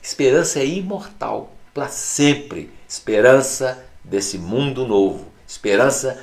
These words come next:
de um, nós vencermos essa doença fatal que está dizimando muito, muita, uma, praticamente milhares de pessoas estão sucumbindo.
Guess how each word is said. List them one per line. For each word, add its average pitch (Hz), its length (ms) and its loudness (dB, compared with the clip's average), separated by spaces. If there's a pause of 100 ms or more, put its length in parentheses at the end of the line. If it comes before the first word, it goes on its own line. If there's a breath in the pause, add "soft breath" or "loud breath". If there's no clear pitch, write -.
(120)
de 107 100 -10
um, 110 120 -8
nós 117 240 0
vencermos 123 760 2
essa - 240 0
doença 101 480 -4
fatal 101 680 2 (200 loud breath)
que - 80 -16
está 107 200 -2
dizimando 98 600 -2
muito, 101 240 -6
muita, 113 300 -6
uma, 107 300 -2 (240 loud breath)
praticamente 131 560 -2
milhares 113 640 2
de 95 100 -8
pessoas 101 360 -4
estão 101 140 -8
sucumbindo. 95 720 -8